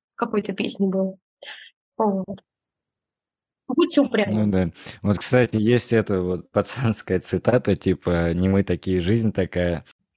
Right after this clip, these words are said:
Speaker 2: Но я ее на самом деле по-другому, типа, понимаю и для себя делаю. То, что какие мы, такая и жизнь. То есть, что ты делаешь в этой жизни,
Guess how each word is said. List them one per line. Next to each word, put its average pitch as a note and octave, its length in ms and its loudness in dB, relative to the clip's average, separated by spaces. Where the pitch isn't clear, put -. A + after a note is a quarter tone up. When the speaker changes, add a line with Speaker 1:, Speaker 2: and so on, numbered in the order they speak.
Speaker 2:
Но G#2+ 160 0
я A#2+ 200 4
ее A#2 120 2
на A2+ 120 -2
самом A2 340 -2
деле A2+ 180 0
по-другому, F2+ 1120 -2
типа, - 240 -6
понимаю G#2+ 480 4
и F2+ 240 0
для F2 160 -2
себя F2+ 420 0
делаю. F2 420 0
То, G2+ 140 2
что F#2+ 380 2
какие G#2 420 2
мы, A2 200 4
такая G2+ 520 2
и - 20 0
жизнь. F2 380 -2
То - 120 -8
есть, D#2+ 120 -4
что G#2+ 260 2
ты F#2 160 0
делаешь A2 580 2
в F#2 60 -4
этой F2 260 -2
жизни, E2+ 720 -2